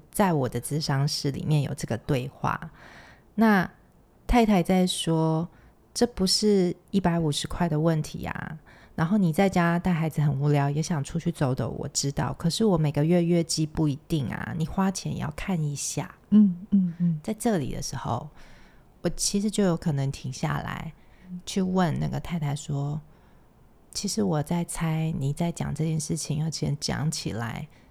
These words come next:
Speaker 1: 是有点不高兴跟激动的时候，我就在猜，其实你心里是有压力的，是吗？”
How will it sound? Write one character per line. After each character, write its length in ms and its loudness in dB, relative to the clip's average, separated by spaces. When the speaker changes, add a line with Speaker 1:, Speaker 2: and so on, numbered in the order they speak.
Speaker 1:
是 220 -6
有 160 -2
点 180 -4
不 120 -8
高 200 0
兴 280 -2
跟 180 -2
激 200 -6
动 220 -6
的 140 -6
时 140 -10
候， 280 -6
我 60 -10
就 160 -4
在 220 -4
猜， 440 -6
其 160 -2
实 120 0
你 400 -2
心 300 -2
里 140 -2
是 220 -4
有 160 -4
压 340 -2
力 240 -4
的， 160 -8
是 240 -6
吗？” 300 -8